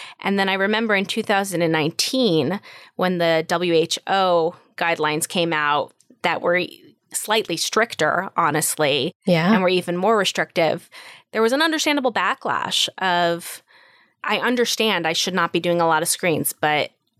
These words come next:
Speaker 1: I don't know if I can do none." <laughs>
Speaker 2: Yeah, right.
Speaker 1: And then, of course, twenty twenty came around, and that's my second turning point of my relationship to screen time. If my husband was working, thankfully remotely, but full days,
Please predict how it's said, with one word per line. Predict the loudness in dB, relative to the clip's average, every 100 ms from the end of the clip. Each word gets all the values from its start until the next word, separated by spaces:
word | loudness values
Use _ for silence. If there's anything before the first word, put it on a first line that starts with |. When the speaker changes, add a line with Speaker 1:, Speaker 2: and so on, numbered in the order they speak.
| _
Speaker 1:
I | -6
don't | 0 0 0
know | 0 0
if | 0
I | -4
can | 0 0
do | 0
none." | 0 0 2 0 -2 -2
<laughs> | -2 2
Speaker 2:
Yeah, | 2 2 -2 -6 _ _
right. | -2 2 2 0 -6 -6
Speaker 1:
And | -4 0
then, | 0
of | -2 -6
course, | -2 0 0 -4 -8 -12
twenty | -2 0 0
twenty | -2 -2 0 2 0 -2
came | -2 -2 2
around, | 2 2 0 0 0 -2 -6 -12 _ -4
and | 0
that's | 0 -2
my | -2 -2
second | -2 -2 -2 -2 -2
turning | 0 0 0 0
point | 0 0 2
of | -2 -2
my | -2
relationship | 0 0 0 0 -2 -2
to | -2
screen | 0 0 -2
time. | -2 -2 0 0 -2 -6 -16 -18 -20 -20 _ _ _
If | 0 0 -2 -6
my | -4 -2
husband | -2 0 0 0
was | 0
working, | 0 0 2 2 0 -2 -10 _ -20 _ _ -18 -12 -2
thankfully | -2 0 0 2
remotely, | 2 2 0 0 0
but | 0 -4
full | -2 0
days, | 2 2 2 2